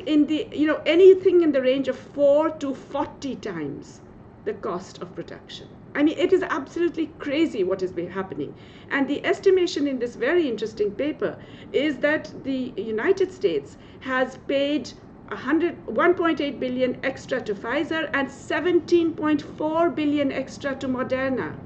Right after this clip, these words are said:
This is the excess that they have paid. The European Union has paid thirty-one billion more. Germany, which is protecting Pfizer BioNTech, has paid five point eight billion more. So in a,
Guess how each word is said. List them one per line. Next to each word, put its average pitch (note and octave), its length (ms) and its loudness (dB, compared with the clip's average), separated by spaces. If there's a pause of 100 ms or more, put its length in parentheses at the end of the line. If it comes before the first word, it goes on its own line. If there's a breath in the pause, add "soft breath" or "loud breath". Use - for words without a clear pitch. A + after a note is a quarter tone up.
(500 loud breath)
This - 160 -4
is D#4+ 140 2
the D#4 200 0 (160)
excess - 760 -2 (100)
that B3+ 160 0
they A3+ 120 6
have G3 200 0
paid. C3+ 260 -4 (500 loud breath)
The C4+ 140 2
European E4+ 560 4
Union E4 420 4
has D4 160 2
paid - 240 -4
thirty-one D4+ 500 0
billion D4 380 0
more. D3+ 280 -2 (320 loud breath)
Germany, C#4+ 640 6
which B3+ 180 -2
is D4 120 -2
protecting C#4 920 0 (300 loud breath)
Pfizer C4 560 4
BioNTech, A3 800 0 (300 loud breath)
has C4+ 200 -4
paid D#4 300 -4
five E4 380 0
point E4 300 2
eight F#4 300 2
billion B3+ 440 0
more. C#3+ 340 -2 (600 loud breath)
So - 460 2
in D4+ 140 4
a, E4 160 0